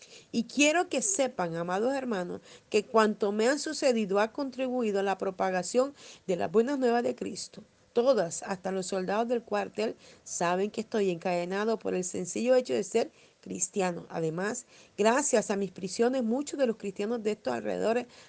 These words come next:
han perdido el miedo. De cierta forma, mi paciencia los ha alentado y ahora hablan de Cristo con más valor. Gloria al Señor. Qué bueno que el testimonio de Pablo, aún estando dentro de la cárcel,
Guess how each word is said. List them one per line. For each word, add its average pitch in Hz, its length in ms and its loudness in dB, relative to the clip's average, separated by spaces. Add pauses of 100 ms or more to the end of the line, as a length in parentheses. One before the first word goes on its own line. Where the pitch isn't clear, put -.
(120)
han 233 180 2
perdido 262 380 0
el 240 60 4
miedo. 247 380 0 (260)
De 196 120 -2
cierta 214 400 0
forma, 202 340 -2
mi 196 100 -2
paciencia 196 680 -2 (260)
los 202 160 0
ha 202 80 2
alentado 214 540 0
y 196 100 0
ahora 196 340 2
hablan 262 220 0
de 269 140 -6
Cristo 190 400 -4
con 170 260 -6
más 208 480 -4 (320)
valor. 160 560 -2
Gloria 190 600 -2
al 160 100 -6
Señor. 185 480 -8 (500)
Qué 294 140 2
bueno 311 460 4 (380)
que - 80 4
el 214 120 6
testimonio 240 680 2
de 262 140 4
Pablo, 226 560 4
aún 294 440 6
estando 233 400 2
dentro 302 260 0
de 240 60 6
la 196 160 2
cárcel, 180 460 0